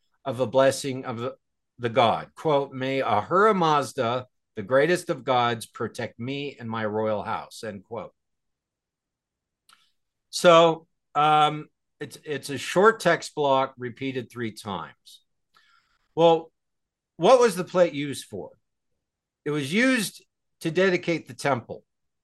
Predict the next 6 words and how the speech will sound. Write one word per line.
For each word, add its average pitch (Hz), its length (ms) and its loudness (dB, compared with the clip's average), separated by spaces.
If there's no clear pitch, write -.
It 147 280 -6
was 147 240 0
a 156 80 -4
dedic-, 190 440 4
dedicatory 151 720 0
ritual, 110 640 -4